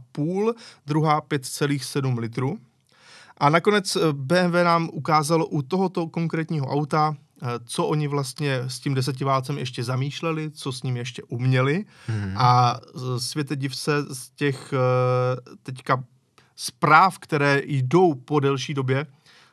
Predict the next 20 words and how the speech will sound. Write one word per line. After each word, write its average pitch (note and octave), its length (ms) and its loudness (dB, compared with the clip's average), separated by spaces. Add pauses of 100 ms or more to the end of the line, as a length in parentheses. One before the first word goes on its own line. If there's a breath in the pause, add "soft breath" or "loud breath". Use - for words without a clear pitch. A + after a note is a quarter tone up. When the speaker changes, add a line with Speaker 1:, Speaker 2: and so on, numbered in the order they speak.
Speaker 1:
eh, B2 520 0
z B2 220 -2
řad, C3+ 400 0
eh, C#3 40 2 (600)
činovníků C#3+ 640 -4
nebo C3 260 0
lidí, C3+ 260 -2
kteří C3+ 300 -8
pracovali C3+ 460 -2
v C3 40 -4
B C3+ 160 0
M C#3+ 140 0
W C#3 200 0
M, C3+ 240 0 (440 loud breath)
tak C#3+ 240 0
právě F3 480 2
tenhle E3 420 0
motor D#3+ 280 -2
nakonec, E3+ 560 -2
eh, D#3 440 0